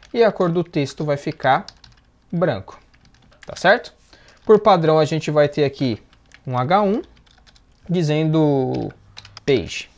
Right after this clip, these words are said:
ok? Vamos testar essa página então. Vou acessar aqui no script. Então tá lá, logo de início ele já dá o alerta Hello World, o JavaScript tá funcionando na minha página, a gente tem o H um page aqui, tudo funcionando corretamente.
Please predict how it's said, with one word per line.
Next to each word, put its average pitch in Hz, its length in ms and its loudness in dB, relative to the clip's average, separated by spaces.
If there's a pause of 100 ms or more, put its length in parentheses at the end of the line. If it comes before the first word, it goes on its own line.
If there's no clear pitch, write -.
(140)
ok? 262 380 0 (180)
Vamos 127 200 -8
testar 135 240 -4
essa 143 180 -4
página 151 380 -2
então. 160 320 -6 (360)
Vou 131 160 -4
acessar 139 360 -4
aqui 139 240 -4
no 143 260 0
script. 220 560 -4 (500)
Então 185 160 -8
tá 214 140 4
lá, 147 140 6
logo 170 240 4
de 175 100 0
início 175 300 -2
ele 175 100 0
já 170 140 0
dá 170 120 4
o 170 140 4
alerta 165 400 4
Hello 170 340 2
World, 196 400 4
o 175 40 -2
JavaScript 165 640 -2
tá 165 200 2
funcionando 165 540 -6
na 170 140 -2
minha 170 240 -4
página, 185 460 0
a 165 40 -2
gente 160 300 -4
tem 170 180 -8
o 165 120 -2
H 165 260 -2
um 165 220 -8 (200)
page 175 380 2
aqui, 185 380 -4 (200)
tudo 202 220 -2
funcionando 175 480 -6
corretamente. 175 840 -4